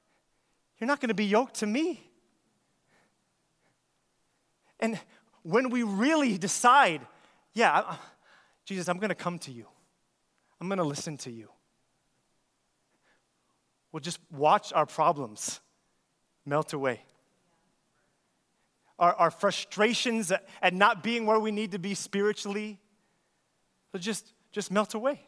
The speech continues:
Then we'll be like, "Oh, wow, Jesus, yeah, this is easy. This burden is light."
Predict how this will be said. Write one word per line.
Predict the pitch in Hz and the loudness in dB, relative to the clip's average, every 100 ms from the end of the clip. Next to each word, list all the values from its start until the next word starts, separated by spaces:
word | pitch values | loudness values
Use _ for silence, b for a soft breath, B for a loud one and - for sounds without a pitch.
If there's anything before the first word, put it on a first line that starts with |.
| _ _ _ _ _ _ _ _ - | _ _ _ _ _ _ _ _ -8
Then | |
we'll | 214 | -4
be | 196 | 2
like, | 190 185 | 2 2
"Oh, | 233 | 2
wow, | 226 202 | 2 2
Jesus, | 151 214 165 156 | -2 -6 -6 2
yeah, | 220 160 - - _ _ _ _ _ _ _ _ _ _ | 2 2 -2 -20 _ _ _ _ _ _ _ _ _ _
this | - 208 | -10 -8
is | 214 277 190 | -6 -6 -6
easy. | 175 147 131 117 101 _ _ _ _ _ _ _ _ _ _ - | -8 -10 -10 -12 -16 _ _ _ _ _ _ _ _ _ _ -6
This | 220 | -4
burden | 156 240 233 226 | 4 4 4 0
is | 220 214 | -4 0
light." | 180 147 127 - - | 4 4 2 -10 -12